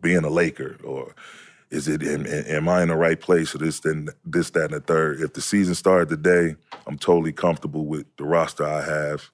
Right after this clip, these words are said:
Um, I love the individuals that I'm gonna get to coach. I think we're putting together a beautiful staff. Um, and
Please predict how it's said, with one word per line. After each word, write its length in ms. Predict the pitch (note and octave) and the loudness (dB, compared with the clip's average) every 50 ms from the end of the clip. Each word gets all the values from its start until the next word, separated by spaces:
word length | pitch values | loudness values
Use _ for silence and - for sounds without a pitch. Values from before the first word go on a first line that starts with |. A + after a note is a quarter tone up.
| _ _ _ - - - - - _ _ _ D2 | _ _ _ -20 -20 -20 -20 -20 _ _ _ -2
Um, 540 | D2 C#2+ C#2+ C#2+ C#2+ C#2 C#2 C2+ C2+ C2+ - | -2 0 0 -2 -4 -4 -6 -8 -10 -8 -6
I 80 | C#2+ | -4
love 260 | C#2+ D2+ E2 D#2+ D2+ D2 | 0 4 4 4 4 2
the 100 | D2+ D#2 | 0 -2
individuals 520 | D2+ D2+ C#2 D2 D#2 D2 C#2+ D2+ D2 C2+ | -2 -2 -2 -2 -2 -2 -2 -6 -8 -6
that 140 | D2 C#2+ C#2+ | -4 -2 -2
I'm 140 | D2+ D#2 D2 | -2 -2 -2
gonna 180 | D2+ D2 D2 | -4 -6 -6
get 160 | C#2+ D2 C#2+ | -8 -10 -12
to 80 | - - | -12 -10
coach. 500 | - - F2 F2 E2+ D#2+ - - - - - _ - - - - - - _ - | -2 2 2 2 2 0 -4 -8 -12 -14 -18 _ -20 -20 -20 -20 -20 -20 _ -12
I 80 | - C#2+ | -12 -6
think 260 | - D2 D2+ C#2+ C#2 | -4 -4 -4 -4 -4
we're 80 | D2 | -8
putting 320 | C#2 - - D#2+ D#2 D2 D2 | -8 -2 0 0 0 0 -2
together 480 | D2+ C2+ D2 D#2 D2 C#2+ D2 C#2+ C#2 - - | -4 -2 0 0 0 0 -2 -4 -6 -8 -10
a 80 | D2+ C2+ | -12 -12
beautiful 460 | C2+ C#2 D#2+ E2+ D#2+ D#2 - - C#2 | -8 -4 -2 -2 -2 -2 -4 -8 -8
staff. 720 | - - - F2+ F2 F2 E2+ E2 E2 D#2+ - - - - - _ _ _ _ _ _ _ _ _ _ - | -8 -4 0 2 2 4 4 4 2 0 -2 -6 -12 -18 -20 _ _ _ _ _ _ _ _ _ _ -4
Um, 680 | D2+ D2 C#2+ C#2 C#2 C#2 C2+ C2 C2 C2 C2+ - - _ _ _ _ _ _ _ _ _ _ | -2 -2 -2 -2 -4 -6 -6 -8 -10 -12 -14 -18 -20 _ _ _ _ _ _ _ _ _ _
and 600 | - D#2+ D#2+ D#2+ D#2 D#2 D#2 D2+ D2 C#2+ C#2 C#2 | -2 0 0 0 0 0 -2 -4 -6 -8 -10 -14